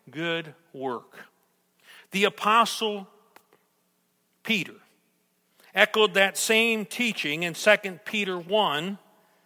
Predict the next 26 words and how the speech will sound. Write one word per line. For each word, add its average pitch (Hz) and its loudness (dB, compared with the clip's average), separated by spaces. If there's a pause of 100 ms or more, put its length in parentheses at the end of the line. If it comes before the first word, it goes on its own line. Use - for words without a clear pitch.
(420)
verses 190 -2 (240)
twenty 165 -4
and 147 -10
twenty-one. 139 -8 (880)
"Above 202 4
all, 233 8
you 233 -2
must 208 2
understand 220 0
that 180 0
no 208 2
prophecy 233 0
of 247 -6
Scripture 160 -6 (840)
came 240 4
about 208 6
by 185 4
the 185 -2
prophet's 214 -2
own 202 -2
interpretation. 196 -4 (1040)
For 208 4
prophecy 233 4
never 220 2
had 233 4
its 220 0